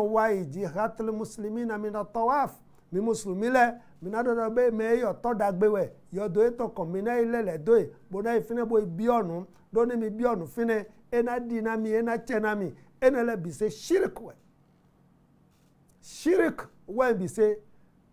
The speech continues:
Yɔdo Anabi Muhammad tɔ sallallahu alayhi wa sallam, ziyaratu faqat. A ná yi bó yi kpɔ́n kpɔn wɛ, a ma ɖó a jɛ fínɛ́ bó kɛ alɔ ɖɔ, Anabi Muhammad,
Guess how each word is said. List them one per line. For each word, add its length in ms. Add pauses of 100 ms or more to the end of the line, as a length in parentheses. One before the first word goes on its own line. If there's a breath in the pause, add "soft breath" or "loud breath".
(120)
Yɔdo 360
Anabi 420
Muhammad 500
tɔ 120
sallallahu 680
alayhi 360
wa 140
sallam, 500
ziyaratu 600
faqat. 560 (400 soft breath)
A 120
ná 160
yi 80
bó 140
yi 60
kpɔ́n 260
kpɔn 200
wɛ, 140 (200 loud breath)
a 80
ma 140
ɖó 120
a 120
jɛ 160
fínɛ́ 260
bó 120
kɛ 160
alɔ 200
ɖɔ, 180 (200 loud breath)
Anabi 340
Muhammad, 460